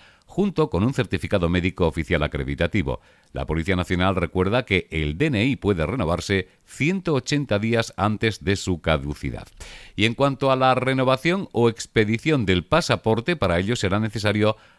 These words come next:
aportar el D N I en vigor junto con una fotografía reciente. En caso de menores de edad, además deberán acudir acompañados de padre, madre,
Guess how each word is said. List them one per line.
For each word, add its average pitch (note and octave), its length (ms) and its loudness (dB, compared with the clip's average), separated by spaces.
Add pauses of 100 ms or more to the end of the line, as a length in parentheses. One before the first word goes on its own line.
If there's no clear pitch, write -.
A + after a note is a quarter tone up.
aportar D#2+ 720 0
el C2 240 -6
D D#2+ 100 0
N E2 160 0
I F2+ 160 2
en G2+ 120 2
vigor C#3+ 340 2
junto A2 320 -2
con E2 140 0
una F2 160 0
fotografía E2+ 540 -2
reciente. G#2+ 580 0 (340)
En A2 160 2
caso F#3+ 260 0
de F3 100 0
menores B2 340 0
de A2 80 0
edad, B2+ 220 0
además A2 300 0
deberán G2+ 340 0
acudir F#2+ 320 0
acompañados F2 600 0
de D#2 120 -2
padre, G2+ 520 0
madre, F#2 680 0